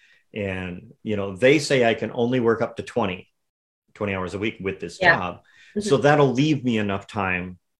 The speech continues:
Speaker 1: to work on my entrepreneurial journey."
Speaker 2: Yeah.
Speaker 1: And I said, "Well, is that your limit or is that your limit or their limit?"
Speaker 2: Mm-hmm.
Speaker 1: They're like, "Well, they said it's twenty." I said, "Well, you need to make that twenty hours your limit."
Speaker 2: Mm-hmm.
Speaker 1: And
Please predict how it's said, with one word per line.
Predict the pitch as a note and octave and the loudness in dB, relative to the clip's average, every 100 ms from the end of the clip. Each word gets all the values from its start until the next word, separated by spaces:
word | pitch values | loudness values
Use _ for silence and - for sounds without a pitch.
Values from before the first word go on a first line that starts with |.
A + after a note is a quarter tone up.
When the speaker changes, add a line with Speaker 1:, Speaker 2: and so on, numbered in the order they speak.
| _ _ - | _ _ -14
Speaker 1:
to | - | -8
work | F#2+ F2+ | -4 -4
on | F#2 F2+ | -4 -6
my | F2 | -6
entrepreneurial | E2+ E2+ - A2 C3+ G#2 - | -8 -10 -10 -6 -4 -4 -6
journey." | - - - _ _ _ _ _ _ _ - | -14 -16 -16 _ _ _ _ _ _ _ 2
Speaker 2:
Yeah. | F3 | 4
Speaker 1:
And | G#2 | 4
I | |
said, | A2 G#2 | 0 -2
"Well, | G#2 | -2
is | G2+ | -2
that | G#2 A2+ | -2 -2
your | G2+ A2 | 0 -2
limit | A#2 C#3+ D#3 | 0 -2 0
or | A#2 | 0
is | G2+ | -2
that | - - | -4 -8
your | F2+ | -10
limit | F2 - _ - | -10 -16 _ -6
or | G#2+ | -4
their | F#2 G2+ | 0 0
limit?" | F2 F2+ - _ _ _ _ - | -2 -10 -20 _ _ _ _ -10
Speaker 2:
Mm-hmm. | G3+ | -8
Speaker 1:
They're | G#2+ | -2
like, | A2 G#2+ | -2 0
"Well, | C3 | 4
they | C#3+ | 6
said | C#3 C#3 | 6 6
it's | A2+ - | 2 -2
twenty." | - A2+ F#2 | -6 -4 -4
I | |
said, | F2 A#2 | -4 -2
"Well, | C3 | 0
you | D3 | 2
need | C3+ | 0
to | |
make | B2 A2+ | -2 -4
that | A2+ | -6
twenty | - G#2 F#2+ | -6 -6 -6
hours | F2+ | -6
your | F2 D#2+ | -8 -12
limit." | D2 - _ _ _ _ _ _ - | -16 -20 _ _ _ _ _ _ 4
Speaker 2:
Mm-hmm. | G#3+ | 8
Speaker 1:
And | G#3+ | 8